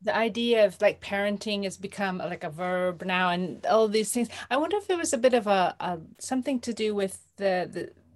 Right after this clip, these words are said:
the sixties, you know, bleeding into, you know, where all those boundaries were all, and I wonder if that relaxed the way children, or I never even know relaxed, but just skewed things. I'm just not sure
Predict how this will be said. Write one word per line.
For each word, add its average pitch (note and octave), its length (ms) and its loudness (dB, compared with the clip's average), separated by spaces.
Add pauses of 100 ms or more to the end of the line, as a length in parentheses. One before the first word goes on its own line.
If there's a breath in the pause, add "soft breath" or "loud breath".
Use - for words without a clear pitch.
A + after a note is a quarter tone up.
(140)
the F#3+ 100 -6
sixties, B3 1040 -4
you A3 80 0
know, F#3+ 120 2
bleeding G#3+ 540 -2
into, G3+ 560 -2 (280 loud breath)
you G3+ 80 -2
know, G#3 100 4
where F#3+ 160 4
all G#3 260 6
those A3 280 2
boundaries F#3+ 580 0
were G3 100 -2
all, F3+ 500 0 (680)
and G#3 140 4
I G3+ 80 4
wonder A3 320 4
if G#3 200 4
that F#3+ 500 0
relaxed F#3+ 1080 -2
the B3 100 0
way B3+ 520 0
children, C4 400 4
or A3 400 6 (160)
I B3+ 100 -2
never E4+ 220 2
even G#3+ 160 2
know E3+ 140 -6
relaxed, F#3+ 680 0
but G3 140 0
just A3+ 220 0
skewed A3+ 440 -4
things. A#3 400 -4
I'm B3+ 120 0
just D#4+ 180 -4
not A#3+ 140 0
sure F3 320 0